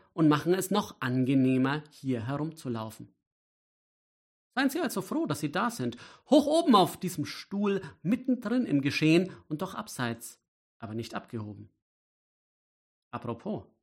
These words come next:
waren Sie schon mal auf dem Parkhaus Hüchsstraße? Dort sehen Sie alle sieben Kirchtürme im Super-Breitbild-Kino-Leinwandformat. Das klappt auch dann, wenn der Nordwind wild an den Kleidern zerrt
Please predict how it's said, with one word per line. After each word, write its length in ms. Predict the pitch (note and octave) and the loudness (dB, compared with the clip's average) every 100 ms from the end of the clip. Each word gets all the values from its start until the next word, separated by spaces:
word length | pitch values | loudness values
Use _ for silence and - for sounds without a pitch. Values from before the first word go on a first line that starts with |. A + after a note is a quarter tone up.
| _ - _ | _ -20 _
waren 220 | - E3+ | 4 4
Sie 120 | F3+ A3 | 4 0
schon 220 | G3 F3+ | 2 4
mal 180 | F3 F#3 | 6 4
auf 160 | D#3+ | 2
dem 220 | D3+ C3 | 0 -4
Parkhaus 640 | - D#3 E3 - E3+ F#3 - | -4 -6 -6 -8 -8 -8 -8
Hüchsstraße? 840 | D#3 D3 - - D3 D3 D#3 - B3+ _ _ _ _ _ _ - | -10 -10 -12 -14 -8 -8 -6 -10 -12 _ _ _ _ _ _ -2
Dort 260 | A3 A3+ - | -2 -2 -8
sehen 260 | - A3+ A#3 | -2 0 0
Sie 180 | A#3 - | -2 -2
alle 300 | G#3 C4+ D4 | 0 2 0
sieben 500 | D4 - A#3 B3+ B3 | -2 -2 0 0 -2
Kirchtürme 680 | - D4 A#3 - F3 E3 F3+ F3+ - | -4 -8 -8 -6 0 2 2 -2 -4
im 120 | F3 E3+ | -2 -2
Super-Breitbild-Kino-Leinwandformat. 2250 | - C4 C4 C4+ C#4+ - D#3+ - - G3 F#3+ F#3+ - F3+ F#3+ F#3+ F#3+ C#3 A#2 B2 A2+ G#2+ - _ _ _ _ _ _ _ _ | -2 -2 -2 -8 -6 -2 -2 -4 -6 -4 -4 -6 -8 -2 0 0 -2 -2 -4 -4 -6 -6 -12 _ _ _ _ _ _ _ _
Das 140 | _ | _
klappt 260 | - D3+ C#3+ | 0 2 2
auch 140 | A#2+ | 2
dann, 320 | - D#3 E3 | 6 8 8
wenn 160 | B2+ A#2 | 6 2
der 180 | B2 A#2 - - | 2 0 -4 0
Nordwind 880 | C3 E3+ F3+ F3+ B2 F#3+ F3 C3 C3 | 6 6 6 2 2 4 4 2 4
wild 260 | G#3+ - | 4 2
an 80 | D3+ | 0
den 160 | C#3 C#3+ | 2 0
Kleidern 460 | - F#3 F#3 F3 | 0 0 2 -2
zerrt 340 | - D#3+ F3 | 0 2 2